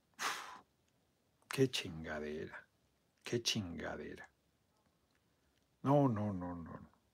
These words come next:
no, no, no, los padres de los normalistas de Ayotzinapa, cabrón, yendo todos los días a ver, traer esa cruz a cuestas. Declaración de Independencia, aquí está, ya me la mandó Aura.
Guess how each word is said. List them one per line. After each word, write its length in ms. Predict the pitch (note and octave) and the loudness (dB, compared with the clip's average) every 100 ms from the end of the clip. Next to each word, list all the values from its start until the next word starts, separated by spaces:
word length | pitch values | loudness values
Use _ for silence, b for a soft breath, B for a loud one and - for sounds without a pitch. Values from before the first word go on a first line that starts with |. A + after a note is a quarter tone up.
| _ _ | _ _
no, 300 | - B2+ G#2 | -2 0 -2
no, 300 | E2 - - _ _ _ _ - | -4 -8 -12 _ _ _ _ -6
no, 260 | C#3 C3 | -2 0
los 240 | F#2 E2 - - _ _ - _ _ - | 0 -2 -4 -20 _ _ -20 _ _ 2
padres 440 | D#2+ D#2+ G#2 D#2+ | 4 4 0 -2
de 100 | E2 | -4
los 180 | E2 D#2+ | -6 -6
normalistas 640 | F#2 F2+ F2 F#2 - F2+ | -4 -4 -4 -6 -4 -4
de 80 | E2 | -4
Ayotzinapa, 840 | D#2 D#2 - - - D2 C#2+ - D#2 | -4 -6 -6 -10 -10 -10 -10 -10 -10
cabrón, 420 | D#2+ D2+ D#2+ D#2+ | -10 -8 -10 -10
yendo 240 | F2+ F2+ - | -10 -10 -4
todos 160 | F#2+ F#2 | -2 -2
los 160 | F2 | -2
días 360 | D#2+ D#2+ E2+ - | -6 -6 -8 -8
a 80 | - b b b b _ | -16 b b b b _
ver, 280 | F#2 - F2 - - _ _ _ _ b b b b b b b b b _ _ _ _ _ _ - | -6 -4 -4 -12 -20 _ _ _ _ b b b b b b b b b _ _ _ _ _ _ -6
traer 340 | G#2+ G2 G2+ | -2 2 2
esa 260 | G2+ - - | 2 -2 -2
cruz 300 | - G2 - | -2 -2 -2
a 80 | F2+ | -6
cuestas. 380 | - F2 - - | -4 -6 -6 -4
Declaración 560 | F#2+ A#2 A#2 - E3+ | 0 4 4 6 6
de 60 | E3+ | 6
Independencia, 760 | C3 A2+ - A2 A#2 C#3 A2 G#2+ | 6 6 4 6 8 8 6 4
aquí 160 | - | 4
está, 320 | - - G#2+ | 2 2 4
ya 160 | G#2 A2+ | 4 4
me 120 | A#2 | 2
la 120 | F#2 | 0
mandó 400 | F2 E2 F2 F#2+ | -2 -4 -2 0
Aura. 440 | F2 F#2 D#2+ - | 0 -2 -4 -10